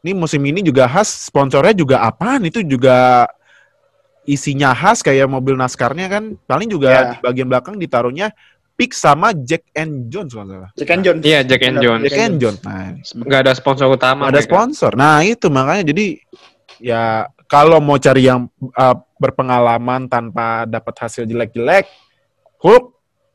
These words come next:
Speaker 1: Kalau mau dapat duit banyak buat R and D-nya bagus, biar mobilnya mantep. Karena juga mobil dua ribu dua satu sama mo-, mobil dua ribu dua puluh sama persis,
Speaker 2: Sama.
Speaker 1: beda dikit
Speaker 3: Sama,
Speaker 1: gitu doang.
Speaker 3: sama, bener.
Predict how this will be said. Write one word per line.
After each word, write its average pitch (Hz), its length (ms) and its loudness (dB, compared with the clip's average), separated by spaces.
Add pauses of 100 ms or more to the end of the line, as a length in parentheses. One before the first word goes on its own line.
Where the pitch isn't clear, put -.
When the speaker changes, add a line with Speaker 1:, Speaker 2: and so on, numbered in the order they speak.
(180)
Speaker 1:
Kalau 107 280 -4
mau 107 220 -4
dapat 107 240 0
duit 117 240 -2
banyak 117 320 -2
buat 127 100 4
R 120 220 2
and 120 80 -2
D-nya 123 220 0
bagus, 123 420 0
biar 123 160 4
mobilnya 120 400 2
mantep. 117 400 0 (220)
Karena 120 320 0
juga 135 420 2 (480)
mobil 127 320 0
dua 131 80 4
ribu 131 160 0
dua 131 140 0
satu 135 180 -2
sama 131 160 -4
mo-, 127 240 -6
mobil 131 260 -6
dua 135 120 -2
ribu 131 160 -2
dua 131 100 -2
puluh 139 400 -2
sama 135 300 -2
persis, 139 500 -4
Speaker 2:
Sama. 139 80 -12
Speaker 1:
beda 127 180 0
dikit 127 220 -2
Speaker 3:
Sama, 139 220 2
Speaker 1:
gitu 135 180 -4
doang. 156 80 4
Speaker 3:
sama, 214 180 0
bener. 117 260 -8